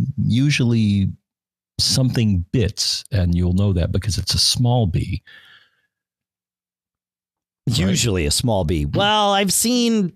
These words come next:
Speaker 2: I've seen things that say that bits can also be recon-, uh, you know, b-, uh, uh, written as a large B, so it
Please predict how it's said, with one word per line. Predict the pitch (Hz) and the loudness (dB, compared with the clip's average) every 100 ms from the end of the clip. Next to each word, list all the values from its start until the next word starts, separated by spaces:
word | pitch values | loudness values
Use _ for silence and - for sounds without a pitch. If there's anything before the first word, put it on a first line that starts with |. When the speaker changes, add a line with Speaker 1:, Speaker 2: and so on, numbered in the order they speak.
| - | -2
Speaker 2:
I've | 185 214 | 0 0
seen | - 247 262 247 220 170 - _ _ | 0 0 0 0 0 -2 -8 _ _
things | - - 196 190 185 156 | -14 -4 0 2 2 2
that | 147 147 | 0 0
say | - 165 160 | 0 2 2
that | 147 143 101 | 2 0 0
bits | 131 151 - - | 0 0 -2 -2
can | 139 131 | 0 0
also | - 127 127 - 123 | 0 0 0 0 2
be | 120 | 2
recon-, | 117 110 - 123 95 - | 2 2 2 0 0 -2
uh, | 120 | -2
you | 110 101 95 107 | -2 -6 -2 2
know, | 101 82 85 - | 2 2 -2 -4
b-, | 120 - 120 - 101 | -4 -2 -4 -4 -6
uh, | 85 80 64 65 _ _ _ 98 | 0 0 0 -6 _ _ _ -4
uh, | - | 0
written | 104 131 - 110 98 | 2 2 2 2 2
as | - 95 | 2 2
a | |
large | 92 98 98 82 85 | 2 4 2 2 2
B, | 90 71 | 2 2
so | - 92 | 2 2
it | 92 | 0